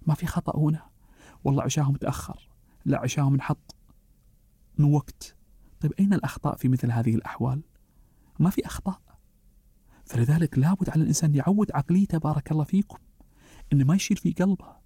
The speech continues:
وبعض الأمور يمشيها ويطوفها، هي تعاملات بشرية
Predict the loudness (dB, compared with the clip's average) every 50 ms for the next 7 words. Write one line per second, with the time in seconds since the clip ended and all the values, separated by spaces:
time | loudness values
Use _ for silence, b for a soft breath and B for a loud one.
0 | _ _ _ _ _ _ b b b b b b -2 0 2 2 2 2 2 2
1 | 2 4 4 4 4 2 2 0 0 0 2 2 2 2 0 0 0 0 0 0
2 | 0 -2 -4 -12 -16 -20 -20 _ _ _ _ _ _ _ _ _ _ _ 0 2
3 | 2 2 0 -2 0 2 2 2 2 0 -2 -4 -6 -4 -2 -2 0 0 2 2
4 | 0 -2 -4 -6